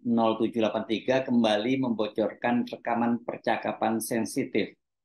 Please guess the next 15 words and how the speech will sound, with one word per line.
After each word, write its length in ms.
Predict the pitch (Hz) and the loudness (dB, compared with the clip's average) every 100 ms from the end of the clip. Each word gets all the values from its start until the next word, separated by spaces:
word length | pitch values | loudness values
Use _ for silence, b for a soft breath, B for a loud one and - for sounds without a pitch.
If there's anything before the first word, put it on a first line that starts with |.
| _ _ - | _ _ -6
antara 400 | 123 117 117 113 | 0 2 2 0
Kepala 400 | - 117 113 104 | 0 2 2 2
Biro 400 | 113 110 107 107 | 2 2 2 -6
Hukum 320 | - 123 123 | -6 -2 0
Kementerian 400 | 120 110 110 107 | 0 0 0 -2
E 180 | 87 87 | -2 -4
S 140 | - | -4
D 80 | - 107 | -2 0
M 260 | 120 131 | 2 0
Idris 480 | - - - 110 - | 0 -2 0 0 0
Sihite 560 | - 95 101 - 101 101 | -4 -2 -2 -2 -2 0
dengan 340 | 101 101 104 104 | 0 0 -2 -2
penyelidik 960 | 110 107 107 107 101 101 101 107 - | 0 2 2 2 2 -2 0 -2 -2
dari 480 | - 101 92 98 95 | -4 -2 0 -2 -2
K 80 | - | -4